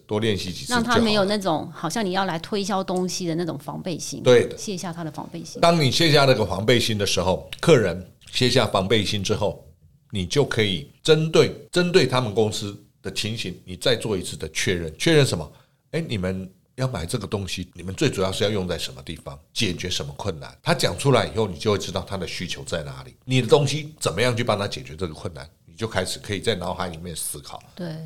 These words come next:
Speaker 1: 那思考完以后，你就可以针对他的问题去回答。哦，比如说我们要做办公室自动化，所以我们要互相的，呃，办公室无纸化的一个 solution。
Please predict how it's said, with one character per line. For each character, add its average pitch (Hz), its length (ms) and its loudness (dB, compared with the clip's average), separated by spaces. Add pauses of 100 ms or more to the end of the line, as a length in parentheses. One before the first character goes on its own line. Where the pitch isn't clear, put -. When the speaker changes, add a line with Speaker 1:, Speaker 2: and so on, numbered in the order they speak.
(420)
Speaker 1:
那 151 140 6
思 185 220 2
考 123 160 4
完 98 180 2
以 101 60 -4
后， 117 120 0
你 87 80 -10
就 110 140 -2
可 - 100 -2
以 92 80 2
针 131 240 0
对 135 140 6
他 113 140 0
的 98 80 0
问 98 180 0
题 - 140 -12
去 90 100 -8
回 80 220 -8
答。 69 200 -12 (420)
哦， - 220 -6 (120)
比 92 40 -20
如 90 60 -12
说 98 340 -2
我 92 140 -6
们 95 160 -6
要 104 140 0
做 98 200 0
办 107 180 0
公 98 220 -2
室 101 140 -6
自 - 180 -6
动 92 220 0
化， 95 260 0 (280)
所 104 160 -4
以 - 20 0
我 85 160 -2
们 92 140 -4
要 101 200 2
互 107 200 -6
相 98 280 -2
的， 87 320 0 (360)
呃， 82 480 -2
办 123 180 0
公 113 180 -4
室 131 140 0
无 98 180 -4
纸 117 160 -6
化 104 220 2
的 92 100 -4
一 92 80 -4
个 90 120 -6
solution。 85 480 -6